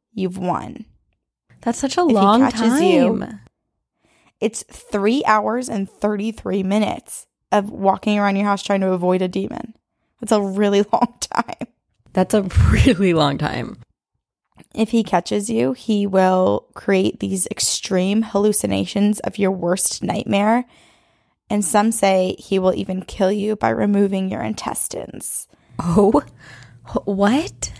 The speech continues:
Speaker 1: <laughs> But even if you do win, you're not necessarily safe because, again, similar to yours, Sabrina,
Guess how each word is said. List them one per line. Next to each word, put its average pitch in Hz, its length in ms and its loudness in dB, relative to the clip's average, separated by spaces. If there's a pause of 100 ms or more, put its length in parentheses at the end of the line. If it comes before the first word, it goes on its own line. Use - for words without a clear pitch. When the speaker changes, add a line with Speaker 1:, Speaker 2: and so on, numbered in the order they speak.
Speaker 1:
<laughs> 262 160 0 (540)
But 214 300 -4
even 262 280 2
if 240 100 0
you 233 140 0
do 254 180 0
win, 233 320 0
you're 208 140 0
not 202 200 0
necessarily 196 560 0
safe 196 420 0
because, 185 380 -2
again, 185 360 0
similar 190 380 -2
to - 160 -2
yours, 220 260 4
Sabrina, 202 580 -2